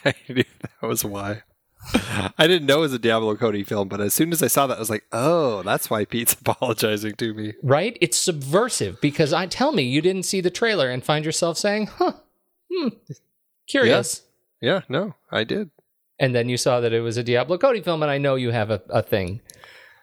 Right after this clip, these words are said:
Speaker 2: Uh,
Speaker 1: I, I, I, I feel like I'm changing a tune or changing a cor-, <gasps> turning, taking a corner. Not, I haven't taken it yet, but I feel like, you know what? I need to give her a shot.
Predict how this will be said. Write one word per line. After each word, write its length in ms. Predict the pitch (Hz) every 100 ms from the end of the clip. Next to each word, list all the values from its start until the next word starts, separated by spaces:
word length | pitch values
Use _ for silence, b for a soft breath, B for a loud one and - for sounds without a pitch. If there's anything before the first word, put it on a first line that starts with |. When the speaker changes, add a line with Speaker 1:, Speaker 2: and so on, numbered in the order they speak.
| -
Speaker 2:
Uh, 220 | 101 92
Speaker 1:
I, 260 | - 320 277
I, 360 | 196 269 294 226
I, 200 | 190 202 -
I 180 | 202 208 _ -
feel 180 | 339 370
like 140 | -
I'm 160 | 185 151
changing 460 | 170 165 147 127
a 60 | 117
tune 320 | - 117 95 -
or 80 | 113
changing 400 | - 165 190 120
a 40 |
cor-, 220 | - 123
<gasps> 0 |
turning, 300 | - 196 185
taking 280 | 185 196 180
a 60 | 135
corner. 460 | - 135 110 -
Not, 300 | 143 185 285 -
I 80 | -
haven't 320 | 170 226 254
taken 280 | - 220 196
it 100 | 156
yet, 300 | 123 113 90 -
but 140 | 165
I 20 |
feel 200 | 185 269
like, 240 | 277 190 196
you 60 |
know 100 | 190
what? 240 | 185 185 180 b b b b _
I 100 | 196
need 200 | 233 214
to 60 | 160
give 180 | 131
her 160 | 117 98
a 60 | 87
shot. 300 | - -